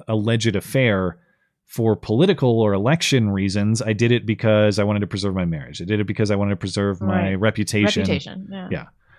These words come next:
Speaker 1: So there, there's that difficulty. Um, and, and, and, and, uh, Turley cites the, the case of John Edwards from back in twenty twelve. In fact, John
Speaker 2: Oh, yeah.
Speaker 1: Edwards did the exact same, a similar situation.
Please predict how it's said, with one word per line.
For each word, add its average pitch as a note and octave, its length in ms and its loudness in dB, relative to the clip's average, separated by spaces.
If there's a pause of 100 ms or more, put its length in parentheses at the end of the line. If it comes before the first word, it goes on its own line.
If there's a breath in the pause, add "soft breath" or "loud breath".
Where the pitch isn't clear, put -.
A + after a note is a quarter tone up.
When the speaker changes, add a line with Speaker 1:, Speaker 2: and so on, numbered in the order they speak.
(280 soft breath)
Speaker 1:
So - 200 0
there, B2 140 2
there's A#2+ 280 2
that D3 240 2
difficulty. F2+ 720 -6 (640)
Um, F#2+ 480 0
and, D3 140 2
and, D3+ 220 4
and, C#3+ 400 2
and, A#2+ 360 0
uh, A2 140 -2
Turley E3+ 380 0
cites - 340 2
the, G2+ 540 0
the G#2+ 260 0
case C3 460 0
of A2 180 -2
John A2+ 340 0
Edwards F#2+ 440 -2
from G2 180 -2
back F#2 220 -4
in F#2+ 100 -2
twenty F2 220 -4
twelve. E2+ 340 -4
In F2 100 -4
fact, G#2 220 0
John G#2+ 220 4
Speaker 2:
Oh, - 20 2
yeah. G#2+ 140 2
Speaker 1:
Edwards G2 240 0
did G2+ 160 -2
the G2 80 0
exact F#2+ 340 -2
same, F#2+ 220 -4
a A2+ 60 -8
similar D3 360 2
situation. C3 560 0